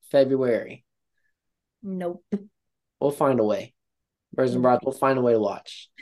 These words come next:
Speaker 1: I'll get y'all guys the streams. We'll go, we'll go those Twitch streams. We'll, we'll find 'em. We'll, those illegal streams. We'll get it somehow of, uh, Indiana State diving. So,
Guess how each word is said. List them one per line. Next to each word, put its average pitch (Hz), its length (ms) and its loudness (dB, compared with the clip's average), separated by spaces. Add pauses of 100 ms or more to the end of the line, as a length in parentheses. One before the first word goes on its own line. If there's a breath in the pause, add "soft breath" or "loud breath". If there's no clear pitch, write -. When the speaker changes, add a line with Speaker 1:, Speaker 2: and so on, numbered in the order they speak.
(400 soft breath)
Speaker 1:
I'll 120 120 -2
get 123 180 -2
y'all 123 140 4
guys 117 220 0
the 110 80 -8
streams. 113 360 -4
We'll 147 140 2
go, 135 480 6 (180)
we'll 135 140 -4
go 143 160 2
those 131 200 2
Twitch 139 280 -2
streams. 135 440 -2
We'll, 117 380 0 (400 soft breath)
we'll 139 80 -12
find 131 340 -2
'em. 131 280 -4 (240)
We'll, - 520 -4
those 120 220 2
illegal 123 380 0
streams. 113 380 -6
We'll 120 100 -4
get 123 180 2
it - 280 -6
somehow 143 600 -2 (560 soft breath)
of, 110 420 0 (280)
uh, 113 360 -10
Indiana 123 380 -4
State 107 260 -2
diving. 107 500 -6
So, 98 400 -12